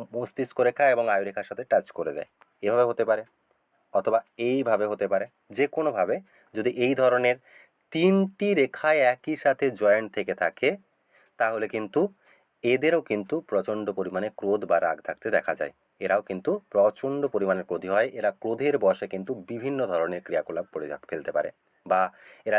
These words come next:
যে কোনো দুর্ঘটনা কিন্তু ঘটিয়ে ফেলতে পারে। এবার বলবো তৃতীয় যোগটি সম্পর্কে। যে যোগটি নিয়ে আলোচনা করব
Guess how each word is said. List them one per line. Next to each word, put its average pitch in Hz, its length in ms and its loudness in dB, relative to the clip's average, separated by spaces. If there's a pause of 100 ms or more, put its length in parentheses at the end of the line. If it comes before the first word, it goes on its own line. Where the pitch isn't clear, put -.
যে 123 140 -4
কোনো 147 200 2
দুর্ঘটনা 92 480 2
কিন্তু 90 140 -8 (100)
ঘটিয়ে 82 260 -10
ফেলতে - 220 -8
পারে। 76 120 -2 (1040)
এবার 175 280 4
বলবো 202 180 -2 (220)
তৃতীয় 185 360 0 (100)
যোগটি 131 320 0
সম্পর্কে। 104 380 0 (1080)
যে 135 200 0
যোগটি 202 180 0
নিয়ে 208 160 4
আলোচনা 202 260 2
করব 202 120 -2